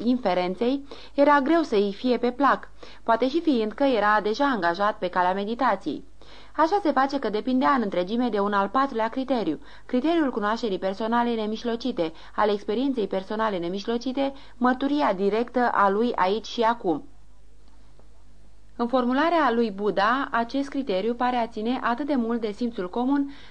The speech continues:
încât e greu de spus că l-a inventat el. Exemplaritatea și originalitatea demersului său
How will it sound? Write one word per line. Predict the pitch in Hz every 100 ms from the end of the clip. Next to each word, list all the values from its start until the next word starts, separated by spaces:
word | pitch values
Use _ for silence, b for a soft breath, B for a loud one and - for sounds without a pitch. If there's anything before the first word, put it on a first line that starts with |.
| B
încât | 269 302
e | 294
greu | 285 320
de | 220 220 208
spus | - 277 277
că | 214
l-a | 180
inventat | 202 233 233 254 254
el. | 208 165 - - - - b b b
Exemplaritatea | - 262 285 254 247 226 233 302 330 285 202
și | 196 - 196
originalitatea | 208 208 214 226 233 247 285 196
demersului | 175 202 208 240 247
său | 247 285 294